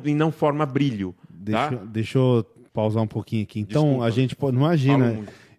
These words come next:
Speaker 2: É, você nem terminou de responder ainda.
Speaker 1: Vai.
Speaker 2: <laughs> Eu que tô te interrompendo. Vamos lá.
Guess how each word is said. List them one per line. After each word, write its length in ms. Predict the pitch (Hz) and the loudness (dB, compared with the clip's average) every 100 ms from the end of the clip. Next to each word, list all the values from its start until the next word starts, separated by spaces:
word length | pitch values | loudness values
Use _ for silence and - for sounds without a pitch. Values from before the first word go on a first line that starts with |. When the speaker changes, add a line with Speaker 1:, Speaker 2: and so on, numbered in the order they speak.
| - | -14
Speaker 2:
É, 240 | - 131 123 | -2 0 0
você 140 | 143 | 0
nem 240 | 143 170 196 | 2 2 2
terminou 340 | 208 196 180 | 2 4 4
de 60 | 185 | 4
responder 460 | 170 180 147 151 | 2 2 4 4
ainda. 500 | 139 143 143 120 120 | 4 2 2 4 2
Speaker 1:
Vai. 580 | 113 - 190 170 165 170 | 0 0 0 2 2 2
Speaker 2:
<laughs> 160 | 151 147 | 4 2
Eu 80 | |
que 80 | 185 | 2
tô 140 | - 180 | 0 0
te 160 | - | 0
interrompendo. 680 | 165 165 151 151 - 104 98 - - - - 135 117 - | -2 2 0 0 -2 -2 -2 -10 -20 -20 -20 -20 -20 -6
Vamos 200 | 104 123 | 0 2
lá. 140 | 107 | 0